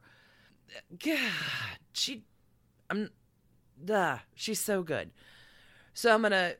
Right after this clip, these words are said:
begin to bring it all back together. Just a little drop for you. Drew Barrymore's godmothers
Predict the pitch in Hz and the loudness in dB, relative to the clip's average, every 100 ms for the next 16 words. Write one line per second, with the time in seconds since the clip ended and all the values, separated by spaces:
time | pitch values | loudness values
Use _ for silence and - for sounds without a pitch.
0 | - 202 233 240 214 233 226 208 208 226 | -8 -2 0 0 0 0 2 2 2 -2
1 | 226 185 180 202 - - _ _ _ _ | 0 0 0 -2 -10 -20 _ _ _ _
2 | _ - 190 202 196 180 170 156 160 170 | _ -6 -2 0 0 2 2 -2 -6 -2
3 | 165 165 - - - - 175 185 180 - | 0 0 -2 -8 -14 -2 -2 0 -4 -8
4 | _ - - - 330 - 370 403 277 196 | _ -20 -20 -4 -4 -2 -6 -4 -4 -4
5 | 175 - 165 156 151 160 240 - | -4 -4 -4 -4 -4 -4 -6 -8